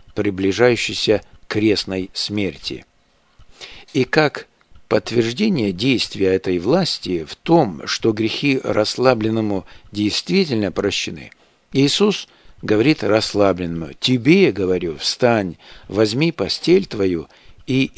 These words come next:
иди в дом твой». Друзья дорогие, когда грехи прощены, тогда нетрудно и поднять больного с постели. Грех оставляет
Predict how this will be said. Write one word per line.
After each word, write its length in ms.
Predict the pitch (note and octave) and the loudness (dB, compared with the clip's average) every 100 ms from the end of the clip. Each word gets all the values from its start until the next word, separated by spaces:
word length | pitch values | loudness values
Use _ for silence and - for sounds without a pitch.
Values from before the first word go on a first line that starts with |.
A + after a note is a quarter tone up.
| G#2 | -6
иди 380 | D#2+ G2+ C#3+ C3 _ _ - | -4 -2 -2 -2 _ _ -16
в 80 | - | -12
дом 380 | E2 A#2 G#2+ - | 2 2 2 -4
твой». 440 | - G2+ F#2 C2+ - - - - _ _ _ _ _ - - - - - | -4 0 0 -2 -14 -20 -20 -20 _ _ _ _ _ -20 -20 -20 -20 -8
Друзья 340 | A2+ C3+ G#3 | 2 4 6
дорогие, 480 | F#3+ C3+ G2 F2+ D#2+ | 6 4 2 -2 -2
когда 380 | - A2+ C3 G#2 | -2 -2 0 0
грехи 380 | A#2 B2 - E3+ | 2 -2 -2 -4
прощены, 720 | A2+ G2 - G#2 F#2 C#2+ - _ _ - | -2 -2 -2 -4 -8 -10 -16 _ _ -2
тогда 300 | A#2 A#2+ E3+ | 0 4 6
нетрудно 800 | E3+ E3 - F#3 F#3+ A2+ G2 E2+ - | 6 4 4 6 6 4 -2 -2 -4
и 240 | B2+ A#2+ | 0 2
поднять 680 | A2 A2 G2 G#2+ C3+ C#3+ - - | 2 4 2 2 0 0 -4 -8
больного 720 | G2 F2+ F2 A#2 C3+ B2 A#2+ - | -2 -2 0 0 2 2 2 0
с 120 | - | -4
постели. 680 | A#2+ A#2 - F#2+ B1+ - - - - - - - _ _ | -2 -4 -4 -8 -8 -12 -20 -20 -20 -20 -20 -20 _ _
Грех 460 | G#2+ A#2 F3+ F#3 - - - - - - | 2 4 6 4 0 -18 -20 -20 -20 -6
оставляет 760 | G#2+ G#2+ A#2+ B2+ D#3+ D3+ - | -4 0 2 4 6 4 2